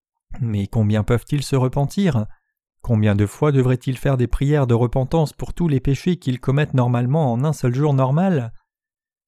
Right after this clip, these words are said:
La capacité de mémoire d'un poisson est d'environ trois secondes. La capacité de mémoire d'un humain n'est-elle pas à peu près pareille ? Nous, humains, oublions aussi la plupart des choses à moins que ce ne soit important. De plus, les humains n'ont pas le même standard de péché que Dieu,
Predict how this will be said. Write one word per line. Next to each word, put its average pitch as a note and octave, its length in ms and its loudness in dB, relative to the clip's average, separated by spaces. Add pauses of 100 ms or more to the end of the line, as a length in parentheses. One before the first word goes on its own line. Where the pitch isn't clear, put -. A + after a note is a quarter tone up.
(160)
La A2 120 2
capacité A#2 600 0
de A#2+ 100 4
mémoire A#2+ 380 2
d'un A2+ 140 2
poisson B2+ 440 0
est C3 60 2
d'environ A2 380 2
trois C#3 260 0
secondes. D#3+ 420 4 (680)
La G#2+ 160 2
capacité A2+ 600 0
de A#2+ 100 2
mémoire A#2+ 360 4
d'un A2+ 160 4
humain A#2+ 260 2
n'est-elle A#2+ 340 2
pas C3 140 2
à B2+ 60 2
peu C3+ 100 0
près C#3 200 -2
pareille ? E3 500 2 (720)
Nous, G3 240 6
humains, D#3+ 260 4
oublions D3 460 2
aussi C3+ 300 0
la C3 120 0
plupart - 360 -2
des D#3 100 0
choses G3 340 0
à A#2+ 60 2
moins D#3+ 180 2
que B2 120 -2
ce C3 100 -2
ne B2+ 60 0
soit E3+ 240 -2
important. D3 580 0 (800)
De D#3 100 0
plus, D#3+ 400 0 (440)
les A2+ 260 0
humains B2 220 4
n'ont A#2 140 2
pas A2+ 120 2
le A2+ 120 2
même A2 180 2
standard A#2 440 0
de G#2+ 100 2
péché B2 380 0
que D3+ 120 -2
Dieu, D#3 300 2